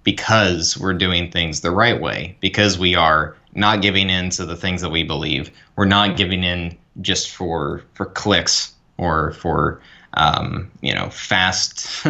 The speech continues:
<laughs> fast-paced, uh, fast-paced road, uh, to fame. Uh, we're doing things the right way because we actually believe in something. And in the long run, while, yes, it may take a little bit longer to get there,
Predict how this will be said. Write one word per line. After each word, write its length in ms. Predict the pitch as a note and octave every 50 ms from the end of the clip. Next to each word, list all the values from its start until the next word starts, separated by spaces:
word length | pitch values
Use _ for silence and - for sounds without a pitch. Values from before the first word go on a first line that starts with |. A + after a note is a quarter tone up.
| - -
<laughs> 180 | - - _ _
fast-paced, 920 | - B2 A2+ G#2+ G#2+ - - - - A#2 A2 G#2+ G#2 - - - - -
uh, 320 | E2 E2 E2 E2 D#2 D#2+ - - - - - C3 - -
fast-paced 580 | A2 G#2+ G#2 - - - A2 G#2 F#2+ - -
road, 340 | G2+ G#2 G#2+ G#2 G#2 F#2+ F2
uh, 180 | F2 E2 D#2+ -
to 140 | - -
fame. 440 | F2+ - - G#2 G2 F#2 F2 E2+ E2+ - _ - - - - - - - - - _ _ -
Uh, 260 | - F2+ F2+ F#2 F2
we're 140 | - A2+ A#2+
doing 300 | A#2 B2 C3 C3 C3 B2+
things 220 | B2+ B2 A#2 A2 G2
the 80 | G2+
right 200 | G2 G2+ G2+ E2+
way 160 | F#2 F#2+ F#2+
because 380 | F#2 F#2+ F#2+ - - G2 F2+ E2+
we 120 | F#2 F2+
actually 500 | F2 F2+ F2+ F#2 - - G#2 F2 F2 F2
believe 440 | D#2 D2+ E2+ D#2+ D#2 E2+ E2+ E2 D#2+
in 120 | E2 D#2 D2+
something. 520 | D2+ - D#2 D2 - - A1 A#1+ E2 - - - - - - _ _ -
And 420 | - F2+ F2 D#2 D#2 D#2 D#2+ D#2+ -
in 140 | - F#2+ F#2+
the 100 | F#2+ G2
long 320 | A2 B2+ C#3 D3+ D#3 C#3+
run, 240 | G#2+ F#2+ F#2+ F#2 G2
while, 220 | G2 G2+ G#2 G#2 G#2
yes, 260 | G#2+ A2 A2 - -
it 60 | G2+
may 160 | G2 G#2 G2+
take 260 | G2 - G#2 G2+ G2+
a 20 | G2
little 140 | G2 G2 F#2
bit 120 | F2+ F2+
longer 320 | D#2 F#2 F#2 F2+ F2+ F2 E2+
to 160 | D2 - D#2+
get 220 | D#2 F2+ - -
there, 340 | - E2 D#2+ D2+ C#2+ D2 -